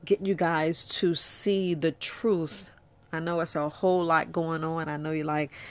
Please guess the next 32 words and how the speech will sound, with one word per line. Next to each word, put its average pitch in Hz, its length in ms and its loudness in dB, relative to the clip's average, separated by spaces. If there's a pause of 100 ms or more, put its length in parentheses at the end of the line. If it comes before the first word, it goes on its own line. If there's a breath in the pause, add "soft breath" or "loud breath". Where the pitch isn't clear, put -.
(160 loud breath)
"This 185 220 0
is 170 100 -2
a 165 100 6
lot," 160 360 2
but - 140 -4
y'all 220 100 2
need 302 160 0
to, - 360 2
I 202 60 2
need 226 200 0
to 202 100 6
research 185 460 0
it 175 40 -4
for - 120 -4
yourself. 151 520 -2 (1300 loud breath)
The 160 140 2
whole 226 1040 0 (120)
idea 180 680 2
is, 156 580 -4 (1160 soft breath)
I 202 80 2
know 220 200 4
we 196 200 6
are 165 80 4
adults, 156 800 0
but 165 120 0
we 185 120 0
need 196 220 -2
to 160 80 -2
start - 1120 -2 (100)
at 160 220 -2
some 208 420 2
point - 680 -6